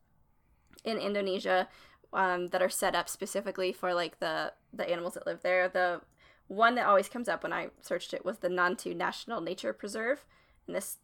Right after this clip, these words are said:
they say, is, like, the best place to see wild babirusa. Um, but unfortunately, it's a lot of, like, segmented areas 'cause they have to, like, set aside that land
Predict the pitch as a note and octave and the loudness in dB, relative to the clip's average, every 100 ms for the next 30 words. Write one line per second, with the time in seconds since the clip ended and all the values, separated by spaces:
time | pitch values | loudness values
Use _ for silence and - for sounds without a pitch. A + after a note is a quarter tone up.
0 | _ - G3+ - G#3+ F#3 G#3+ F3+ - G#3+ | _ -2 0 2 6 8 6 2 -2 -4
1 | E3+ - - E3 F#3 - F3 - - F3 | -4 -4 -6 -6 -6 -10 -8 -8 -4 -2
2 | F#3 F#3+ F3+ G3+ A3 A3 A#3 - C#4 C#4+ | 0 2 2 0 -2 -2 -4 -4 -4 -4
3 | - - - _ - F3+ F3 E3+ F3+ _ | -10 -20 -20 _ -4 -2 -2 -4 -10 _
4 | G#3+ F#3+ G3 B3 B3 A3 - F#3 F3 F#3 | 4 4 2 0 0 -2 -2 -2 -2 -4
5 | _ _ _ G3+ F#3+ F#3 F#3 F#3+ - - | _ _ _ -4 2 4 4 4 0 0
6 | F3+ F3 F3+ G#3 - E3+ F#3 G#3+ A#3 - | -2 -2 -6 -4 0 2 2 0 -4 -6
7 | - A3+ G3 E3+ F#3 - - _ _ - | -4 -2 -4 -4 -4 -4 -12 _ _ -6
8 | - - G#3 F3 F3 - F3 E3+ E3+ | -2 -2 0 2 2 2 0 0 -2